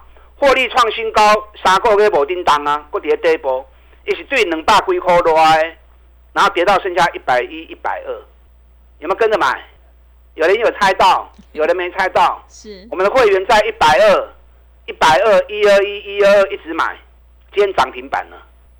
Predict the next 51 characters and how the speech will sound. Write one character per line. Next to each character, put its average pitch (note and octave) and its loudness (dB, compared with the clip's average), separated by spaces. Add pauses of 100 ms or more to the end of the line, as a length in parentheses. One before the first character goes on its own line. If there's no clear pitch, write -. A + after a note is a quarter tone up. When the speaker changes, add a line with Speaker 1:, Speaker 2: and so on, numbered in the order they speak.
(240)
Speaker 1:
给 E3+ -6
你 A3+ -2
涨 D#3 -2
停 F3 -12
板 A#2 -4
啊。 C3 -12
Speaker 2:
哇， B3+ -10
涨 A3 -18
停 G#3+ -18
板 A3 -12
欸。 E3 -8
Speaker 1:
<laughs> D4 -14
快 B3 0
攻 A#3+ -2
都 B3 0
是 F#3+ -12
记 G#3 -8
载 G3+ 2
哦。 F3+ 4 (300)
Speaker 2:
嗯， C#4+ -10
是 C#4 -16
呢。 A3+ -12
Speaker 1:
今 A#3+ -10
天 B3 0
才 G3 2 (120)
涨 D3+ 0
的 D#3+ -2
第 G3 -10
一 F#3+ -10
天 F3+ 0
而 D3 2
已， A#2+ -10
Speaker 2:
嗯。 A2 -10
Speaker 1:
我 A2+ -6
不 A#2+ -10
想 B2 -8
开 C3 -8
牌。 F#2 -14 (140)
Speaker 2:
啊。 F#3+ -20
Speaker 1:
因 A3 -4
为 F#3 -2 (100)
这 A#3 -2
两 D#3+ 0
天 F#3 -2
如 F#3 -2
果 F3 0
还 D#3 2
有 C#3 0
蹲 D#3+ -8
下 D3 0
来， A2 -4